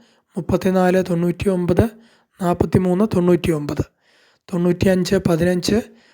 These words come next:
തൊണ്ണൂറ്റിയഞ്ച് അമ്പത്തിയൊന്ന്, അമ്പത്തിയഞ്ച് തൊണ്ണൂറ്റിയൊന്ന്, തൊണ്ണൂറ്റിയാറ് പൂജ്യം ഏഴ്,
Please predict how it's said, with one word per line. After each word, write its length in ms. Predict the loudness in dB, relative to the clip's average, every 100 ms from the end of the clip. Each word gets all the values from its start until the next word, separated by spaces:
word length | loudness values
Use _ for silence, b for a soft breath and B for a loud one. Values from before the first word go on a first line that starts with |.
| b -6
തൊണ്ണൂറ്റിയഞ്ച് 760 | 0 2 2 2 2 0 -2 -2 -2
അമ്പത്തിയൊന്ന്, 680 | -4 -2 0 0 0 0 -2 -4 b b b _
അമ്പത്തിയഞ്ച് 760 | -6 0 0 2 0 -2 -4 -6 -4
തൊണ്ണൂറ്റിയൊന്ന്, 680 | -6 -2 -2 -2 -6 -8 -16 _ _ _ _ _ _ _ _ _ _ _ _ _ _ _ _ _ _ _ _ _ _ _ _ b b b b _ _ _ _ _ _ _ _ _
തൊണ്ണൂറ്റിയാറ് 600 | 2 4 4 4 2 2 -4
പൂജ്യം 380 | -4 -6 -6 -4
ഏഴ്, 200 | -4 -6